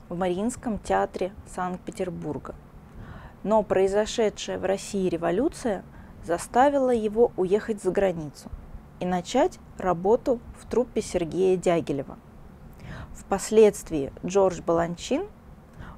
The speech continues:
он изменил свое труднопроизносимое для европейского уха имя, стал основателем новой балетной школы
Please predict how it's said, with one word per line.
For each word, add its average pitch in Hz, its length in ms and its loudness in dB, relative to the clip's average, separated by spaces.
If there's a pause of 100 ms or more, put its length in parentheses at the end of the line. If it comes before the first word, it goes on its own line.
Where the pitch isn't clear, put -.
(120)
он 220 220 2
изменил 233 640 4
свое 180 560 2 (300)
труднопроизносимое 175 1500 -2
для 165 160 -2
европейского 180 920 -2 (100)
уха - 380 -6 (420)
имя, 311 340 -2 (600)
стал - 400 6
основателем 208 840 0
новой 240 300 2
балетной 185 560 0
школы 151 560 -2